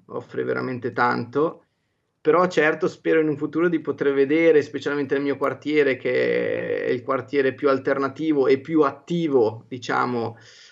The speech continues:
eh, quello che è veramente la vita e il cuore pulsante de-, della Berlino, della Berlino che conosciamo come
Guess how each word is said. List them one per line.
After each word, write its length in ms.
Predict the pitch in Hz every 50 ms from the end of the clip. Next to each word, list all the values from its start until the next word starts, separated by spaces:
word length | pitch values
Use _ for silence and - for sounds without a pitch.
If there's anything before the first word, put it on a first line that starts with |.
| _ _ _ -
eh, 720 | - 135 131 131 131 131 131 127 127 127 131 127 - - _ _ _
quello 280 | - 165 170 165 175 170
che 100 | 175 160
è 40 | 143
veramente 460 | 143 135 139 143 156 160 143 - 156
la 140 | 139 135 131
vita 420 | 127 143 156 156 151 143 135 120
e 80 | 120 120
il 100 | 120 120
cuore 300 | - - 135 139 143 139
pulsante 640 | 139 - 127 120 110 - 127 131 131 127 147 143 135
de-, 160 | 113 120 120
della 220 | 113 120 123 123 117
Berlino, 960 | 113 127 120 120 123 123 127 123 123 120 117 113 113 110 107 101 87 - -
della 200 | - 120 123 120 113
Berlino 800 | 110 120 117 117 120 127 131 139 139 139 135 135 131 127 117 117
che 260 | - - 135 131 120 _ _ _ _
conosciamo 600 | - 147 139 135 131 123 - 139 123 127 139 143 139
come 720 | - 131 123 123 120 117 117 113 113 113 110 113 117 -